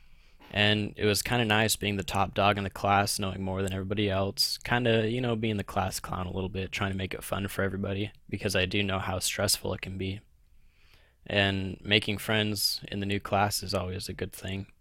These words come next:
A lot of great people, awesome students, everybody is really willing to learn.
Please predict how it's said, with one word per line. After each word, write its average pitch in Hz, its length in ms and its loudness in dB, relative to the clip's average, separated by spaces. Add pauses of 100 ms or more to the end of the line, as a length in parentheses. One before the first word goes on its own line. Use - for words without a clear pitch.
(420)
A - 80 -8
lot 104 180 10
of 101 80 6
great 98 280 2
people, 101 460 -6 (360)
awesome 98 380 2
students, 95 460 -2
everybody 101 340 2
is 95 140 -2
really 101 340 2
willing 92 400 -4
to 90 120 -6
learn. 90 360 -6